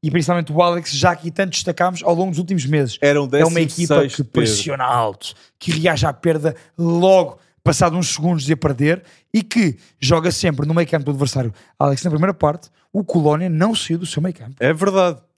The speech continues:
Speaker 2: É
Speaker 1: Impressionante.
Speaker 2: verdade.
Speaker 1: Um derby ainda por cima. Um
Speaker 2: Xabi
Speaker 1: derby.
Speaker 2: Alonso, isto é a última época de Xabi Alonso no Leverkusen, porque se ele vai embora, vai-se o Real Madrid.
Speaker 1: Ô, Alex,
Speaker 2: O
Speaker 1: ao dia
Speaker 2: Real
Speaker 1: de
Speaker 2: Madrid vai agarrá-lo.
Speaker 1: Também
Speaker 2: O
Speaker 1: acho
Speaker 2: Real
Speaker 1: que sim.
Speaker 2: Madrid vai agarrá-lo depois de Ancelotti.
Speaker 1: Ao dia de hoje,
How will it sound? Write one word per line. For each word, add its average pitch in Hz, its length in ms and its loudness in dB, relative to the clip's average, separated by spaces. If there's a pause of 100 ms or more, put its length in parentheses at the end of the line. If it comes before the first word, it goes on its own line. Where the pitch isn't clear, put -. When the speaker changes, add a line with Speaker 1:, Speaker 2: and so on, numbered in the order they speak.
(140)
Speaker 2:
É 196 200 6
Speaker 1:
Impressionante. 240 340 2
Speaker 2:
verdade. 170 260 2
Speaker 1:
Um 277 120 0
derby 247 260 4
ainda 185 140 -6
por 165 80 -12
cima. 170 280 -8
Um - 80 -6
Speaker 2:
Xabi 214 200 6
Speaker 1:
derby. 175 100 2
Speaker 2:
Alonso, 156 500 2
isto - 160 -2
é 175 60 4
a 151 60 4
última 147 340 -2
época 147 300 2
de - 80 -10
Xabi 135 200 4
Alonso 131 360 0
no 135 80 2
Leverkusen, 127 600 0
porque 113 280 -4
se - 140 2
ele 135 300 2
vai 139 200 2
embora, 131 280 2
vai-se 135 240 0
o 135 60 -2
Real 135 180 -2
Madrid. 139 240 -6
Speaker 1:
Ô, 147 120 6
Alex, 156 280 0
Speaker 2:
O 180 60 2
Speaker 1:
ao 170 60 6
dia 143 140 2
Speaker 2:
Real 180 80 4
Speaker 1:
de 180 40 0
Speaker 2:
Madrid 151 260 2
vai 160 180 2
agarrá-lo. 147 460 -2 (440)
Speaker 1:
Também 180 180 4
Speaker 2:
O - 20 2
Speaker 1:
acho - 80 0
Speaker 2:
Real 196 120 6
Speaker 1:
que 214 40 0
sim. 208 60 2
Speaker 2:
Madrid 185 240 2
vai 190 160 6
agarrá-lo 175 340 2
depois 180 240 2
de 165 80 0
Ancelotti. 151 680 0
Speaker 1:
Ao 180 160 6
dia 247 200 2
de 175 160 0
hoje, 202 360 0